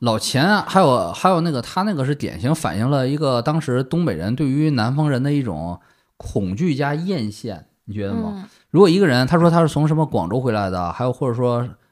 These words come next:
Speaker 1: 上海回来的啊，见了一圈世面，然后就觉这人真的就是特别有招儿，特别有本事。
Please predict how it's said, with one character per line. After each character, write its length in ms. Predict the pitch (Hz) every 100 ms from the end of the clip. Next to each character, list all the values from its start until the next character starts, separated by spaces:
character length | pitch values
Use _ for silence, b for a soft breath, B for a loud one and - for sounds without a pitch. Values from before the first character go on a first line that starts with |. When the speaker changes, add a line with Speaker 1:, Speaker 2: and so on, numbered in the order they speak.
| _ _ -
Speaker 1:
上 280 | - 208
海 140 | 117 82
回 160 | -
来 160 | 92 90
的 100 | 87
啊， 220 | 78 117
见 220 | 123 160
了 60 | 135
一 20 |
圈 200 | 139 151
世 360 | 147 - 190 143
面， 320 | 107 87 85
然 120 | 85
后 140 | 113 123
就 100 | 131
觉 220 | - 71
这 80 | 117
人 200 | 113 120
真 200 | 147 156
的 100 | 135
就 160 | 117 117
是 140 | 110
特 180 | - 135
别 60 |
有 120 | 143 95
招 320 | - 120 110
儿， 100 | 107
特 100 | 120
别 60 | 135
有 60 |
本 280 | 95 92 80
事。 140 | 87